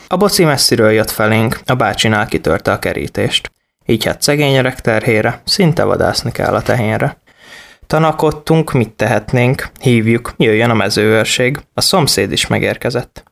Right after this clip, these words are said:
Készen állt hát a sereg. Ott szaladtunk körbe-körbe karikába, a szerencsétlen bocival az éjszakába. Nem volt egy túlzottan könnyű eset, de végre jó címre postáztuk a tehenet.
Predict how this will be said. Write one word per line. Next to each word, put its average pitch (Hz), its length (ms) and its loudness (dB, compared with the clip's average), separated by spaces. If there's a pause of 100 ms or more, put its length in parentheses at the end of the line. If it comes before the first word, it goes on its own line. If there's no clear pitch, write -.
(160)
Készen 101 400 0
állt - 180 -4
hát - 220 -4
a - 40 -6
sereg. - 460 -4 (280)
Ott 208 260 0
szaladtunk 135 760 0
körbe-körbe 113 840 2
karikába, 98 720 -2 (120)
a - 60 -10
szerencsétlen 104 840 0
bocival - 400 -6
az - 140 -4
éjszakába. - 800 -4 (640)
Nem 147 180 2
volt 127 240 2
egy 127 140 0
túlzottan 123 580 2
könnyű 123 320 2
eset, 131 500 0
de 117 140 2
végre 139 500 0
jó 139 180 4
címre - 360 0
postáztuk - 640 -2
a 104 60 0
tehenet. 101 520 -2